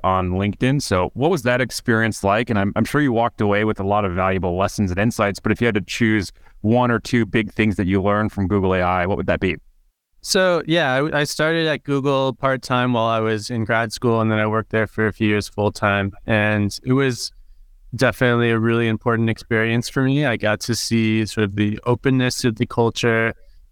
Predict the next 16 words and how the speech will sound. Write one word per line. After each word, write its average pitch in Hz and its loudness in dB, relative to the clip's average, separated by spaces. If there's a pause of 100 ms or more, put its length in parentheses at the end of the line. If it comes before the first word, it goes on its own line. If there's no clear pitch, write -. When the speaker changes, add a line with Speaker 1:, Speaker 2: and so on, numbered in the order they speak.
(140)
Speaker 2:
the 110 2 (180)
number 131 2
of 104 -4
brilliant 117 0
people 123 0
I 113 2
met, 113 0
you 113 0
know, 104 2
I, 104 0 (140)
<laughs> - -14
I 127 0
can't 123 0
even 110 0
count, 117 -2 (540)
and 117 0